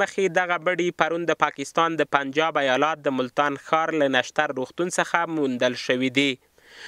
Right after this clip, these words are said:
ویل کیږي چې دغه جسدونه د دغه روغتون په شاوخوا کې د خرابېدو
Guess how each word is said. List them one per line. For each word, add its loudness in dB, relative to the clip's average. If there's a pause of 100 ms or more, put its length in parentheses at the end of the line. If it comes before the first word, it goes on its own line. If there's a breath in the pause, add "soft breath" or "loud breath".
(220 loud breath)
ویل 2
کیږي 0
چې 2
دغه 0 (100)
جسدونه 0 (140)
د -2
دغه 2
روغتون 0
په 0
شاوخوا 2 (100)
کې -4
د 0
خرابېدو 2